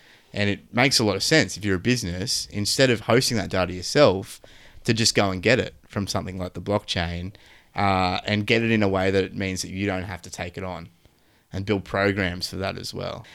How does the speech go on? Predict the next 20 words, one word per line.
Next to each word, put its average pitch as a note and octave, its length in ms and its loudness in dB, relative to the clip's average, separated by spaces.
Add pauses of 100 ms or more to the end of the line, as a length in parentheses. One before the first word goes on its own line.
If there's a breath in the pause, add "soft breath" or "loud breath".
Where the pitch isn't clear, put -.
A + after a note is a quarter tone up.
(140 loud breath)
And G#2 100 0
I G#2+ 60 6
think D3+ 300 2
that's A#2+ 200 2
not C#3+ 140 4
getting B2+ 220 4
held G#2 260 6
up F#2+ 220 2
enough G2 320 -2
as, F#2+ 100 -6
like, F#2+ 140 -6
a F#2+ 80 -2
really F#2 300 0
good F#2 140 -6
benefit F#2+ 340 -6
of F#2+ 60 -10
the F#2+ 80 -8
blockchain F#2 680 -4 (120)
in G2 200 0
that F#2 320 2